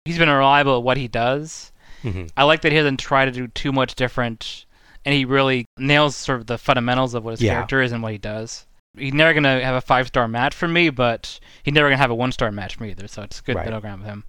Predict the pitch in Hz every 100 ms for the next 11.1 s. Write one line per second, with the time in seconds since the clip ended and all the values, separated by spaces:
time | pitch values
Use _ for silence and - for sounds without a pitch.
0 | - _ _ _ _ _ _ _ _ -
1 | 220 285 262 240 175 - - - 175 202
2 | 147 143 160 180 185 190 196 185 170 156
3 | 160 160 202 180 147 - 139 135 139 143
4 | 135 135 113 110 147 156 123 110 107 117
5 | - 110 117 113 90 85 - - - _
6 | _ _ - - - - 143 147 185 185
7 | 156 151 139 - 160 147 135 127 - 147
8 | 147 131 123 123 120 117 - - - _
9 | _ - - 139 160 156 156 143 143 -
10 | 147 143 123 117 113 120 120 120 120 -